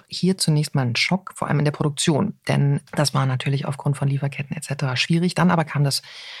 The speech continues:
versöhnliche Ende und ein Rekordjahr. Mit dem Verkauf von Wohnmobilen, Wohnwagen und Zubehör nahmen die deutschen Hersteller zwanzig zwanzig rund zwölf Komma fünf Milliarden Euro ein.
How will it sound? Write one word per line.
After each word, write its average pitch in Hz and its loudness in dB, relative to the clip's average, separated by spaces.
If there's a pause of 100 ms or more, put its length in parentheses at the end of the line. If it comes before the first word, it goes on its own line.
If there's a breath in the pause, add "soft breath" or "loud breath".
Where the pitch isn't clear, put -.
versöhnliche 143 0
Ende 156 2
und 185 4
ein 151 2
Rekordjahr. - -2 (180)
Mit 147 0
dem 143 0
Verkauf 175 -2
von 139 2
Wohnmobilen, 180 4
Wohnwagen 165 2
und 139 0
Zubehör 165 0 (560 loud breath)
nahmen 143 4
die 135 -2
deutschen - 0
Hersteller 151 0
zwanzig 143 -6
zwanzig 151 -4
rund 143 0
zwölf - -2
Komma 147 0
fünf 151 -2
Milliarden 143 0
Euro 151 -2
ein. 127 -4